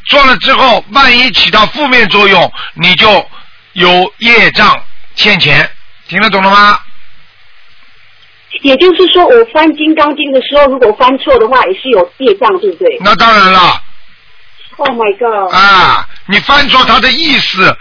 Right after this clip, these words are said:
Speaker 1: 你让人家外国人看了之后觉得，哦，应该是这么做，你，你让他，让他入，走火入魔了，我问你，你有没有罪啊？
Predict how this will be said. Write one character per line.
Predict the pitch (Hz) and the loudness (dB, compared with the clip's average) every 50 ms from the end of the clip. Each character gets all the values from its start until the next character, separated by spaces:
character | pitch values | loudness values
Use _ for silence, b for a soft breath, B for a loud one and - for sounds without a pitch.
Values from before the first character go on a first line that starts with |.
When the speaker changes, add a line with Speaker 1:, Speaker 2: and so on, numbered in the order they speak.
| B B B | B B B
Speaker 1:
你 | B 185 226 | B -2 0
让 | 220 277 269 247 | 2 2 2 2
人 | 240 247 247 | 2 2 0
家 | 254 269 269 | 0 0 2
外 | 285 285 262 | 2 2 0
国 | 208 220 240 233 | 0 0 2 2
人 | 220 233 240 226 202 - B B B B | 2 2 0 0 -4 -8 B B B B
看 | - - 254 269 | -2 0 0 2
了 | 247 240 214 | 2 0 0
之 | - - 254 262 | -2 -2 -2 -2
后 | 208 262 262 226 175 127 B B B B B - | 0 0 0 0 0 -2 B B B B B -2
觉 | - 220 233 | 0 0 2
得， | - 247 233 214 180 B B B B | 2 2 2 0 0 B B B B
哦， | 214 247 277 277 254 | 0 0 2 2 2
应 | 233 262 | 2 0
该 | 254 277 277 269 | 0 0 0 0
是 | - - | 0 -2
这 | 175 - 302 | -2 -2 0
么 | 277 254 | 0 0
做， | 247 - 240 226 190 147 - B B B B | 0 0 0 2 0 0 -2 B B B B
你， | - 160 180 190 | -10 -6 -6 -4
你 | 190 190 208 | -2 0 0
让 | 226 262 285 269 220 | 2 2 2 2 2
他， | 247 262 247 - - - - - - - - - - - - - - | 0 0 -2 -2 -6 -14 -14 -14 -16 -18 -20 -20 -20 -20 -20 -20 -10
让 | 226 233 277 269 247 | -4 -2 0 0 2
他 | 247 262 247 | 2 0 0
入， | 214 - - - - - 277 262 240 202 175 165 180 - - | -2 -4 -8 -8 -6 -4 -2 -2 -2 -4 -6 -6 -6 -4 0
走 | 208 254 - | 0 0 0
火 | 220 202 214 208 | 2 2 0 2
入 | 214 277 262 | 2 0 0
魔 | 226 202 196 202 226 | 0 0 2 2 4
了， | 240 226 190 - B B B | 4 2 2 0 B B B
我 | B 214 240 | B 0 0
问 | 254 285 277 254 | 2 2 2 2
你， | 226 | 0
你 | 208 208 208 208 | 0 0 0 2
有 | 214 214 | 2 2
没 | 214 262 | 2 2
有 | 285 254 208 | 2 0 0
罪 | - 240 233 214 | 0 0 2 2
啊？ | 202 190 165 156 131 98 | 2 2 2 2 0 -2